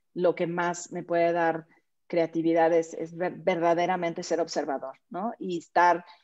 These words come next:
con la, cuando estoy con la gente, sí estoy observando, estoy,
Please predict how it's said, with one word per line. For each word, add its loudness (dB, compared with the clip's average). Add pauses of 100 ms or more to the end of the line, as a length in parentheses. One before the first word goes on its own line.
(580)
con 2
la, 2 (120)
cuando -2
estoy -4
con -2
la 0
gente, -4
sí -10
estoy -4
observando, -2
estoy, -2